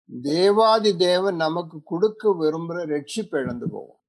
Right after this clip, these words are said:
தேவனோடு உள்ள உறவை இழந்து போவான், அவனுடைய ஆத்மா தேவனோடு சேர்வதை இழந்து போவான். தெரியணும்னா லூக்கா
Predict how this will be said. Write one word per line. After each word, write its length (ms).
தேவனோடு 800
உள்ள 180
உறவை 400
இழந்து 300
போவான், 360
அவனுடைய 440
ஆத்மா 540
தேவனோடு 600
சேர்வதை 460
இழந்து 320
போவான். 360
தெரியணும்னா 640
லூக்கா 500